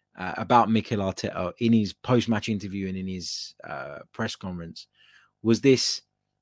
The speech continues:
"Yeah, you know, we, we didn't have the right energy. We were cold. We were, um,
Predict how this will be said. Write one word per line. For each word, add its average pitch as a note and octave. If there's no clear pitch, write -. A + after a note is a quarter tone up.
"Yeah, G2+
you G2
know, G2
we, G2+
we G2+
didn't A2
have G2
the G2+
right G2
energy. G#2
We F#2+
were F2+
cold. G2+
We F#2+
were, F2
um, F2